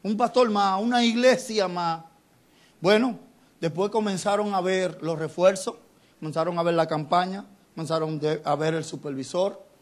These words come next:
A muchos yo le invitaba, "Mire, vaya a la página de la iglesia, eh, ta, ta, ta, punto, ta, ta, ta, ta. Vaya, métase ahí".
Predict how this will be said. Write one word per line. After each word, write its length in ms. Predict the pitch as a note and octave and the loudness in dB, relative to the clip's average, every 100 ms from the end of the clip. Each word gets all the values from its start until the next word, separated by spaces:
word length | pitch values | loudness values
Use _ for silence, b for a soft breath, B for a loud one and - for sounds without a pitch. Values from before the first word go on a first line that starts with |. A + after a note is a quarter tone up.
| b b b b | b b b b
A 260 | - C#3+ D3 | -2 2 2
muchos 320 | E3 F#3 F#3 | 2 -2 0
yo 100 | E3+ | 0
le 80 | F3 | 0
invitaba, 480 | F3 D#3 E3 F3+ E3+ | 0 2 4 4 4
"Mire, 460 | D3+ D3+ E3 F#3 | 0 -6 -4 -4
vaya 240 | F3+ D#3 D#3+ | -2 -2 -2
a 20 | |
la 140 | D#3+ | -4
página 380 | E3 E3+ F3 F3 | -2 -4 -4 -6
de 80 | F3 | -4
la 120 | F3 | -4
iglesia, 480 | E3 E3+ F#3 F#3 D#3 D3+ | -4 -4 -4 -4 -2 -2
eh, 120 | E3+ | 0
ta, 220 | F3 E3+ | 2 2
ta, 220 | F3 F3 | 2 0
ta, 180 | F3+ F3 | 0 0
punto, 320 | F3+ F3 F3 | -2 -10 -8
ta, 240 | E3+ F3 E3+ | -2 -2 0
ta, 220 | F3 E3+ | -4 -2
ta, 240 | F3 E3+ | -4 -2
ta. 260 | D#3 C3+ C3 _ _ _ _ _ | -2 -2 -6 _ _ _ _ _
Vaya, 300 | D#3 D#3 C3 | 2 2 2
métase 420 | C#3+ E3 E3 D#3 | -4 -4 -6 -6
ahí". 240 | D#3+ C#3+ | -6 -6